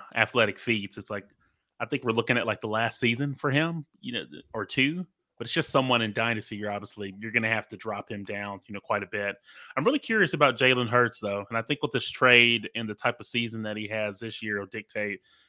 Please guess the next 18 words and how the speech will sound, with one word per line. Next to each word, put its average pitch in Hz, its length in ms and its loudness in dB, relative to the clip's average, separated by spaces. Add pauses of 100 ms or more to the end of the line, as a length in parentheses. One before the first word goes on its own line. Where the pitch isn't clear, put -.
you 123 80 0
know, 113 100 6
whether 110 280 6
he's, 107 380 2
you 123 80 4
know, 113 80 4
the 92 80 -8
future 123 360 -2
for 127 120 -2
the 123 80 -2
Eagles. 131 380 -4
So 131 60 0
I 123 60 2
think 127 160 -6
he's - 180 -6
someone 117 380 0
for 107 140 -4
where 104 380 0